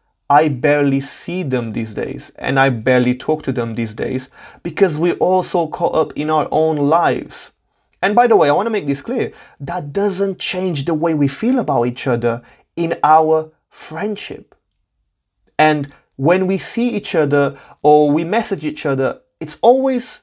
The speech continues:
love. Ain't nothing changed. So it doesn't change the way we feel about each other because we've cultivated this friendship which doesn't require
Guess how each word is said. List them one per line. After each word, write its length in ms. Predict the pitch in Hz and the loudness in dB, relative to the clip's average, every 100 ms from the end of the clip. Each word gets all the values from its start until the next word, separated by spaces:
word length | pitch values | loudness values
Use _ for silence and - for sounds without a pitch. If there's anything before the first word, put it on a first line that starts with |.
| _ | _
love. 520 | 143 156 120 123 - _ _ _ _ _ _ _ _ _ - | -4 -2 -2 -4 -20 _ _ _ _ _ _ _ _ _ -2
Ain't 180 | 202 233 | 0 2
nothing 320 | 233 - 208 | 2 0 -4
changed. 580 | - 185 127 110 - _ _ _ _ _ | -2 -4 -4 -8 -16 _ _ _ _ _
So 460 | - - 202 190 - _ _ _ | -6 4 6 6 2 _ _ _
it 200 | 180 135 | -6 -2
doesn't 420 | 202 214 196 202 | 0 0 -2 -6
change 380 | - 196 190 151 | -6 -4 -4 -2
the 100 | 160 | 0
way 180 | 156 165 | 2 2
we 160 | 143 | 2
feel 280 | 143 - 214 | 2 0 0
about 200 | 170 147 | 2 0
each 140 | 139 147 | 0 -2
other 160 | 131 | -2
because 380 | 127 139 151 131 | -2 -2 -2 0
we've 300 | 147 151 - _ _ - | 2 0 -4 _ _ -4
cultivated 720 | 180 - 165 156 151 151 131 | -4 -2 0 0 0 -2 0
this 200 | 135 - | -2 -2
friendship 600 | - 170 170 - 139 - | -2 0 -2 -4 -4 -2
which 360 | 135 135 - | -2 -2 -2
doesn't 320 | 156 165 175 | 0 0 0
require 640 | 160 - - 151 143 143 | -6 -4 2 4 4 0